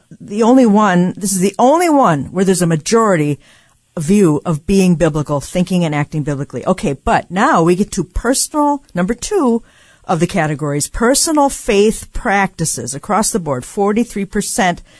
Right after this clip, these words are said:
of pastors think and act biblically in personal faith practices.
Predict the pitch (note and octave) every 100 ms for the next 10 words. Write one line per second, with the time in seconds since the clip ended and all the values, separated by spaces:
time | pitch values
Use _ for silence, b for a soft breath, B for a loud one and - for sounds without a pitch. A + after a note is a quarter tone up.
0 | b b D#3+ - F3+ E3 - D#3 - G#3+
1 | A#3+ A#3 A3 F3+ F3 - F3+ F3 E3+ D3+
2 | D3 E3+ D#3 - A3 - A#3+ A3 - -
3 | G#3 G3 A3+ - - - B3 D#4 - D3
4 | - F#2+ - -